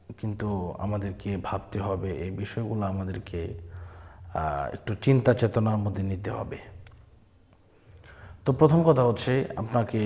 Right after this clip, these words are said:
আহ, আপনি যদি চিন্তা চেতনার মধ্যে আপনি নেন এই বিষয়গুলা, আপনি যদি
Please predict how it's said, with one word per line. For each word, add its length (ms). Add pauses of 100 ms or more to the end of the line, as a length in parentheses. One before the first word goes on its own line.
(120)
আহ, 220
আপনি 180
যদি 460
চিন্তা 360
চেতনার 500
মধ্যে 220
আপনি 280
নেন 440
এই 120
বিষয়গুলা, 600 (1000)
আপনি 280
যদি 260